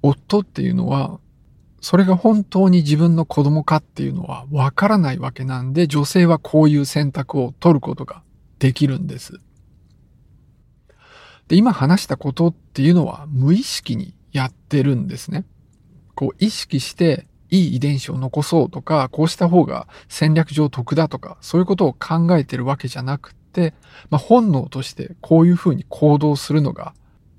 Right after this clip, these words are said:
備わっているわけなんです。だから男の場合であれば、結婚していても別の女性に惹かれたりするし、女性の場合であれば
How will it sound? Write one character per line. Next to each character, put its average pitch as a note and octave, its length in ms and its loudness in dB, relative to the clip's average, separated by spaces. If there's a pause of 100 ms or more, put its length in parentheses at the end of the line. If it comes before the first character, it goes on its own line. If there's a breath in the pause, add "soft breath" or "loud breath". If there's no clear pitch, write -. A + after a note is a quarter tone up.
備 F3+ 420 2
わ G3+ 100 2
っ - 40 -2
て - 480 -12
い - 100 0
る C3+ 80 2
わ C3 120 0
け - 120 -8
な G#2+ 140 -6
ん - 140 -10
で C3 100 -12
す。 E3+ 240 -18 (1300 loud breath)
だ F3 100 6
か D3 80 -2
ら - 120 -4
男 F3+ 280 0
の F#3+ 100 6
場 E3 140 4
合 E3 120 2
で E3 80 2
あ D#3+ 60 4
れ C#3+ 100 0
ば、 D3+ 240 -2
結 D3+ 280 -6
婚 F#3+ 240 0
し - 120 -10
て F#3+ 100 0
い G3 80 2
て F#3 120 -2
も G3+ 180 2
別 C#3 380 -2
の D#3 300 0
女 C#3 220 -2
性 C#3 320 -2
に C3+ 180 -2
惹 - 140 -14
か D3+ 160 0
れ C#3+ 120 0
た D3 160 -4
り C#3 120 -8
す - 180 -12
る C3+ 100 -4
し、 F#3 420 -2 (640)
女 D3+ 140 2
性 G3 180 0
の F#3+ 100 2
場 F3+ 140 4
合 F3+ 80 2
で F#3 100 4
あ F3+ 60 4
れ E3 100 2
ば F3+ 260 0